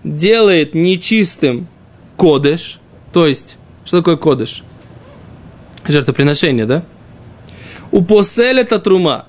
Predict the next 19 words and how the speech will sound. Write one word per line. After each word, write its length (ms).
и 100
он 180
делает 540
непригодной 960
труму, 460
то 40
есть 160
он 220
её 180
не 320
п-, 240
э, 320
только 260
посель, 360
то 40
есть 140
её 100
нельзя 340
кушать, 460